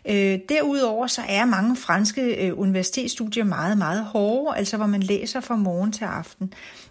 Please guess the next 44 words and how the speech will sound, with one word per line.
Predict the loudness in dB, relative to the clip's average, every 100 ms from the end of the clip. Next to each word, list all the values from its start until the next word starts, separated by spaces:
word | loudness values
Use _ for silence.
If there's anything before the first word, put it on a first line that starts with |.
| -6
Og | -2 0
det | 2
betyder, | 2 2 2 2 4
at | 2 0 0
de, | 2 0 -2
at | -4 -2
de |
både | -2 0 0 0
økonomisk, | -2 0 0 0 -2 -4 -4 -4 -8 -18 -20 -20 -6 0
øh, | 2 2
og | 2
også | 2 2
socialt | 0 0 0 0 -2 -4
er |
trængte, | -6 -4 -2 -2 -4 -6
for | -2
når | 0
de | 0
så | 0 2 0 -2 _ _ -4
ikke | -2 -4 -6
længere | -2 2 2 0 -4 _ -6
kan | 0
se | 0 0 -2 -2
deres | -4 -2
kammerater, | -2 -2 -2 -2 -2 -6
de | -8
kan | -4 -2
ikke, | 0 0
øh, | -2 -2 -12 -20 -10
gå | -4
på | -2
skole, | -2 0 0 2 0
de | -2
kan | -2
ikke | 2
møde | 2 2
deres | 0 0 0
lærer, | 2 2 0
de | -2 -4
kan | -4
ikke | -2
være | -2 0
i |
læsegrupper, | 2 2 0 -2 -4 -2 0 0